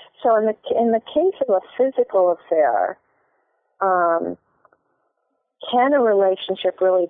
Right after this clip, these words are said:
this, you know, survive a physical affair? And if you're the one who's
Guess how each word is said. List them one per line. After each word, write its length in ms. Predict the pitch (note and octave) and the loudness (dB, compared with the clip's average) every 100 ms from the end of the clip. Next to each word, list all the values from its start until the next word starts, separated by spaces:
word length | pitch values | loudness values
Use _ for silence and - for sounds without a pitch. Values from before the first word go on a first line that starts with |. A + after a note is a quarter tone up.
| - _ | -8 _
this, 120 | F3 F3 - _ | -6 -6 -18 _
you 80 | F#3+ | -4
know, 160 | F3 E3+ - | -2 -4 -4
survive 640 | F3 E3 D#3+ E3 D#3+ D#3+ | -2 0 0 0 0 0
a 80 | F3 - | -2 -4
physical 460 | F#3+ F3 F#3 - F3+ | -4 -2 -4 -2 -4
affair? 540 | F3 E3 E3 E3+ E3 - | -4 -2 0 2 0 0
And 340 | F3 F3 F3+ | 0 0 -2
if 100 | F3 - | -2 0
you're 180 | G3+ | 2
the 100 | G#3+ | 2
one 160 | F#3 F3+ | 0 0
who's 160 | F3+ | 0